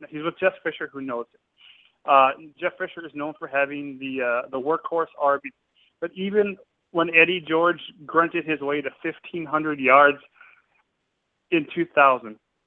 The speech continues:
the Titans, and the Titans were thirteen and three. Uh, by the way, uh, Derek Mason still ripped down sixty-three of eighty-nine targets for eight hundred and ninety-five yards.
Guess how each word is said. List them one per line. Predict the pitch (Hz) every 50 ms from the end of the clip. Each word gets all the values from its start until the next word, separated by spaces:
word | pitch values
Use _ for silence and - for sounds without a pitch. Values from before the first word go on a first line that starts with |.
| _ _ _ _ _ _ _ _ -
the | 151 151 147 - -
Titans, | 147 165 151 147 143 _ - _ -
and | 139 131 131 127
the | -
Titans | 147 147 147 127 123
were | 131 131
thirteen | - 156 156 - - - 160 151 139
and | 135 135 - -
three. | - 131 113 110 117 _ _ _ - - - _ _ _ _ _ -
Uh, | 165 143 139 135 123 123 120 - -
by | 123 120 117
the | 113 107
way, | 107 107 117 135 135 _ - 170 151
uh, | 139 139 139 139 135 135 -
Derek | 170 180 190 202 196 -
Mason | 147 151 165 185 196 - - 156 135 _ _
still | - 196 185
ripped | 160 147 160 175 170 _
down | - 156 156 151 143 - _ -
sixty-three | 185 - _ - 170 - - 160 160 147
of | 135 139
eighty-nine | 139 139 143 143 143 139 131 131 131
targets | 131 135 135 135 131 139 135 _ _
for | - 139 143
eight | 147 151 151 _ -
hundred | 143 139 139 135 131 131
and | 127
ninety-five | 123 120 123 127 127 127 117 _ - - 113 113 113 117 _ _
yards. | - - - -